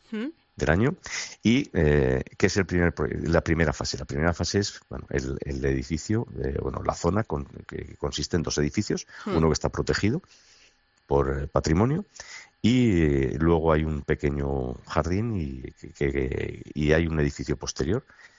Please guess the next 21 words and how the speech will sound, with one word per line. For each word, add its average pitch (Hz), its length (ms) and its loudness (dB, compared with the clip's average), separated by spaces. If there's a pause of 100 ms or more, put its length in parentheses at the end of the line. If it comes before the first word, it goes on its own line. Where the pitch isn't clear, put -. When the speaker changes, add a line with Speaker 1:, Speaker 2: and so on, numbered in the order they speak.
(160)
Speaker 2:
que 80 100 -2
conecta 73 400 2
con 73 200 -2
un 69 140 -4
pasillo 73 800 0 (220)
elevado. 69 440 0 (140)
Entonces, - 480 -2 (360)
eh, 69 680 2
lo 76 140 2
que 80 100 -4
se 80 80 0
va 80 40 6
a - 20 6
hacer 90 140 2
en 85 60 2
la 90 80 4
primera 85 300 2
fase 85 180 -2
es 87 100 -2
la 80 80 6
adecuación 82 720 0